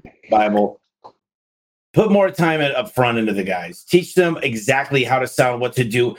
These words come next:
Have them run through a hundred scenarios. You see, too often I think we cut guys loose and say, "We'll help you out as you go."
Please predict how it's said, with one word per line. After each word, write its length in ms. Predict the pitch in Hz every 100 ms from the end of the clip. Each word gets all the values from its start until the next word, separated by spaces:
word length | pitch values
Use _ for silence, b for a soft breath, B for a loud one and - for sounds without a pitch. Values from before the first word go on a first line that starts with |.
| B
Have 140 | 156
them 160 | 196 202
run 160 | 185 170
through 180 | 185
a 60 | 156
hundred 360 | 123 170 185 175
scenarios. 540 | 170 147 143 135 117 B B
You 80 | 131
see, 140 | 185
too 180 | - 208
often 280 | 208 202 185
I 80 |
think 160 | 156 143
we 100 | 139
cut 180 | 151 123
guys 220 | 131 127
loose 260 | 131 131 -
and 80 |
say, 280 | 117 123 107 B _
"We'll 120 | 151
help 140 | 175 151
you 80 |
out 100 | 151
as 100 | 139
you 80 | 123
go." 320 | 113 123 110